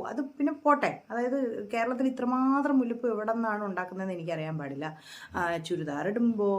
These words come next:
ഹാഫ് സാരി ഇടുമ്പം, സാരി ഉടുക്കുമ്പം, ജീൻസ് ടോപ്പ് ഇടുമ്പോൾ എപ്പോഴും മുല്ലപ്പൂ. പിന്നെ വാക്കത്തി, കണ്ണൂർ ഭാഷയെ പറയുകയാണെങ്കിൽ കത്തിയാളെടുത്തിട്ട് വളപ്പത്തെ കൂടി ഇങ്ങനെ നടക്കുമ്പോൾ ഉണ്ട് തലയിൽ മുല്ലപ്പൂ. ഇതൊക്കെ നടക്കുമെന്ന് എനിക്കറിയാൻ പാടില്ല.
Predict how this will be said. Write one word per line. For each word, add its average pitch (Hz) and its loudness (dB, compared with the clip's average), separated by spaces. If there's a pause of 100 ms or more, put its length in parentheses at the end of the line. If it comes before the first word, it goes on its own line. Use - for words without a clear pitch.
(100)
ഹാഫ് 147 -2
സാരി 156 -4
ഇടുമ്പം, 196 -2
സാരി 156 -2
ഉടുക്കുമ്പം, 185 -4
ജീൻസ് 165 -4
ടോപ്പ് 196 0
ഇടുമ്പോൾ 196 -4
എപ്പോഴും 262 4 (440)
മുല്ലപ്പൂ. 185 -4 (540)
പിന്നെ 208 2
വാക്കത്തി, 202 6 (720)
കണ്ണൂർ 190 -2
ഭാഷയെ 185 0
പറയുകയാണെങ്കിൽ 160 -4 (480)
കത്തിയാളെടുത്തിട്ട് 233 4
വളപ്പത്തെ 180 0
കൂടി 190 0
ഇങ്ങനെ 165 -4
നടക്കുമ്പോൾ 175 -2
ഉണ്ട് 160 -2 (180)
തലയിൽ 156 0
മുല്ലപ്പൂ. 147 -6 (240)
ഇതൊക്കെ 269 -4 (300)
നടക്കുമെന്ന് 185 -2
എനിക്കറിയാൻ 180 -4
പാടില്ല. 147 -6